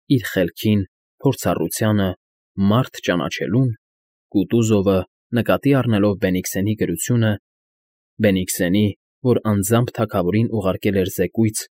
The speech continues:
որն արտահայտում էր բոլոր գեներալների միևնույն ցանկությունը, թագավորի իր ենթադրյալ ցանկությունը և կազակների տեղեկությունը,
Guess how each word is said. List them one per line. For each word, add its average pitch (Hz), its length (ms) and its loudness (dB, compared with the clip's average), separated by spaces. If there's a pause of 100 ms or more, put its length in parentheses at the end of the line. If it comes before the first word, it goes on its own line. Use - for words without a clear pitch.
(380)
որն 98 220 2
արտահայտում 104 540 0
էր 113 120 0
բոլոր 104 360 2
գեներալների 98 680 2
միևնույն 95 440 0
ցանկությունը, 95 680 -2 (640)
թագավորի 107 560 2 (500)
իր 143 200 2
ենթադրյալ 104 640 2
ցանկությունը 98 760 -2 (540)
և 110 160 2
կազակների 98 600 2
տեղեկությունը, 92 800 -2